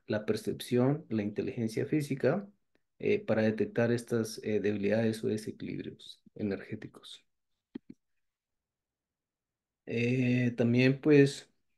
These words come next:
pues, eh, se destaca por, a, a nivel internacional por ser un método que ofrece resultados inmediatos. Eh, ya también que nos comenta el doctor Camp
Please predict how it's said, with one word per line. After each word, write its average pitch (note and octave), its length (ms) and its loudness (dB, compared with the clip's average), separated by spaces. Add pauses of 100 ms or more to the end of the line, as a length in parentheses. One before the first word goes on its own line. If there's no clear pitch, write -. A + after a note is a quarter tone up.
(1500)
pues, B2 240 2
eh, C#3 300 8
se C3+ 140 6
destaca C3+ 500 4
por, C#3+ 340 4
a, B2 320 2
a A#2 40 0
nivel A#2+ 280 6
internacional C#3 840 2
por C3+ 280 6
ser C3 180 2
un C#3 140 8
método C#3+ 440 4
que C3+ 100 -2
ofrece A#2 380 -2
resultados A#2 640 0
inmediatos. A#2+ 600 0 (400)
Eh, A2 160 2
ya A2 120 4
también A#2 340 2
que B2+ 80 0
nos A#2 220 0
comenta A2+ 420 0
el A2+ 80 2
doctor A2+ 360 2
Camp B2 340 0